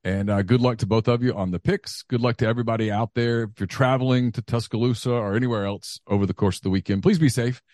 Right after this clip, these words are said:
And, uh, thanks for, uh, enjoying the show. Thanks for, uh, hitting the download. Please share it on social media. Tell a friend. It's a fun little show that we do.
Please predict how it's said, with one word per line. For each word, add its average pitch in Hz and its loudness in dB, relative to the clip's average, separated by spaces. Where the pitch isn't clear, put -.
And, 101 -2
uh, 101 0
thanks 110 -2
for, 101 2
uh, 92 0
enjoying 110 0
the 110 0
show. 135 0
Thanks 107 -4
for, 98 -4
uh, 95 -2
hitting 110 0
the 104 0
download. 113 0
Please 196 2
share 147 0
it 139 0
on 131 -2
social 123 -4
media. 117 0
Tell 107 -4
a 107 -2
friend. 95 -2
It's 101 -6
a 117 2
fun 101 -4
little 95 -2
show 92 -4
that 92 -8
we 92 -6
do. 87 0